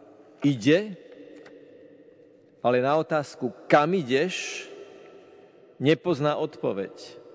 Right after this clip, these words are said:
Túla sa, aby zabil čas. Pútnik na otázku, "Kam ideš?", vie odpovedať a ide nie preto, aby zabil,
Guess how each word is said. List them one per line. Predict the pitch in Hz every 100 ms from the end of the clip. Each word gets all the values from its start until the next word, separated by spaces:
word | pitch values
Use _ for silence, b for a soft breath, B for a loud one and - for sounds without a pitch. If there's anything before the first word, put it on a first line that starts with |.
| - - - - - -
Túla | 170 156 135 123
sa, | 143 -
aby | 131 131
zabil | 143 135 143 135
čas. | - 131 92 - - - - - - - - - - - - - _ _ _ _ _ _ _ _ _ _ _ _ _
Pútnik | - 151 147 156 170 240 - - - - - - - - - - - - - _ _ _ -
na | 135 151
otázku, | 165 165 151 - 143
"Kam | 156 156
ideš?", | 151 131 104 - - 123
vie | 98 135 139 139 -
odpovedať | 143 - 156 156 170 190 208 - - - - - - - - - - - - - - _ _ -
a | 117
ide | 170 165 170
nie | 196 196
preto, | 156 143 147
aby | - 101 101
zabil, | 98 127 120 135 151